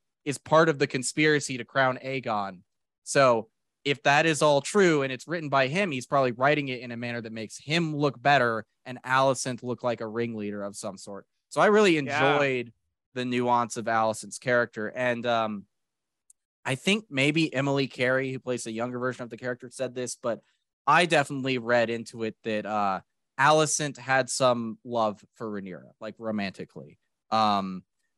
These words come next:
Speaker 1: when we see, I,
Speaker 2: Mm-hmm.
Speaker 1: I, I got vibes that she was kind of into her, but didn't really know how to express that. And I, I could have just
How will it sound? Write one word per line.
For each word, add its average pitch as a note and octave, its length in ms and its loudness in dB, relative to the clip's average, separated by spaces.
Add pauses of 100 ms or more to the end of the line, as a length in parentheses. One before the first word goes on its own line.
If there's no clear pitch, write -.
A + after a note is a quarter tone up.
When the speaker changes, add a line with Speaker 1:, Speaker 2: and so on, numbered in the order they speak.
Speaker 1:
when A#2+ 300 -4
we B2 180 -4
see, B2+ 560 -4 (320)
I, C3 160 4
Speaker 2:
Mm-hmm. C#3+ 140 4 (140)
Speaker 1:
I, D#3+ 240 4
I F3+ 100 2
got C#3+ 360 0
vibes A#2+ 400 -2
that A#2 140 -14
she B2+ 200 -10
was A#2+ 160 -6
kind B2+ 200 -4
of A2+ 100 -8
into B2 260 -10
her, B2 440 -4
but A#2 260 -2 (100)
didn't B2 240 -8
really A2+ 200 -4
know G#2 160 -6
how A#2 80 -6
to G#2 80 -8
express - 420 0
that. C3 300 2
And B2+ 100 -6
I, B2 160 -2 (720)
I F3 140 6
could G3 180 2
have C#3+ 100 2
just - 240 -4